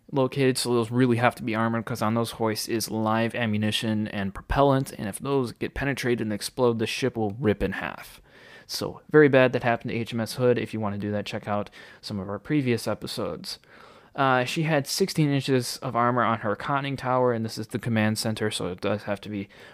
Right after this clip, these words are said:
well armored. Um, she had three Kingfisher float planes,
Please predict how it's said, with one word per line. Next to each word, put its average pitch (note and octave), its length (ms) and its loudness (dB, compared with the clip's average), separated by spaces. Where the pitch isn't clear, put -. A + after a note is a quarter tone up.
well C3 240 4
armored. F#2+ 500 -2
Um, C3+ 520 4
she E3+ 240 0
had D#3 420 0
three F#3+ 420 4
Kingfisher E3+ 640 0
float D#3 320 6
planes, G2 600 -4